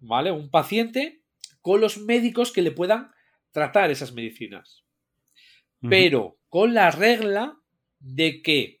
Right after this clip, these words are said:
Speaker 1: los médicos no pueden, digamos, pasarse en lo que saben tratar y no pueden ir con cosas que el paciente no necesite. Es decir, si un paciente necesita de las tres medicinas,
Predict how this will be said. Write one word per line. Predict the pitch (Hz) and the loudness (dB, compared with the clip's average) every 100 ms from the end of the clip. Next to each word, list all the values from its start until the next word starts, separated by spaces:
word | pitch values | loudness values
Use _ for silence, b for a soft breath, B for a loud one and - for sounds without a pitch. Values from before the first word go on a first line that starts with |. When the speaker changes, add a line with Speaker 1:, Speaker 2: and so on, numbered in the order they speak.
| _ | _
Speaker 1:
los | - 131 151 | -8 -6 -4
médicos | 180 226 240 262 294 - - _ _ _ | -2 0 0 -4 -4 -10 -18 _ _ _
no | 151 175 175 | -6 -4 -2
pueden, | 190 185 | -2 -2
digamos, | 180 170 - | -4 -6 -6
pasarse | 143 123 165 165 - | -6 -2 0 0 -2
en | 110 | -10
lo | 107 | -10
que | |
saben | 117 156 170 | -6 -4 -2
tratar | 156 190 269 - B B B - | -2 2 0 -2 B B B -2
y | 156 | 0
no | 170 | 0
pueden | 170 156 156 156 | 0 -2 -2 -6
ir | 208 240 | -2 -2
con | - - | -2 -4
cosas | 185 247 240 | -2 -2 -4
que | - 143 | -4 -4
el | 127 120 117 | -2 -4 -4
paciente | 120 147 143 | -6 -4 -6
no | 127 | -6
necesite. | 113 - - - - _ _ _ _ _ - | -8 -12 -18 -20 -20 _ _ _ _ _ -2
Es | 151 | 0
decir, | 139 120 | 0 -2
si | 160 | 0
un | |
paciente | 165 151 175 143 110 - B B B B | 0 2 0 0 -6 -8 B B B B
necesita | 143 143 139 135 196 147 117 | -4 -4 -2 -4 -4 -2 -2
de | 113 | -2
las | 110 | -8
tres | 165 170 | -10 -10
medicinas, | 175 165 160 208 277 - - | -6 -6 -6 -6 -6 -8 -20